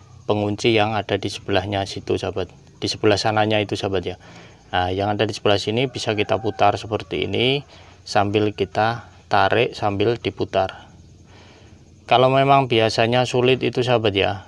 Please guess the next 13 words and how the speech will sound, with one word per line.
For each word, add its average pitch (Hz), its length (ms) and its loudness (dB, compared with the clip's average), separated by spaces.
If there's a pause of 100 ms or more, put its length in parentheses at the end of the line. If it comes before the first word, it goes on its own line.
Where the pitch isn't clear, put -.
(200)
kalau 104 320 2
memang 110 320 2
biasanya 107 480 0
sulit 110 320 0 (400)
ditarik 107 480 2
itu 127 320 -4
biasanya 110 480 0
di 120 80 -4
sebelah 107 400 -2
kanan 101 480 0
atau 104 240 -4
penguncinya 113 720 0
itu, 139 400 0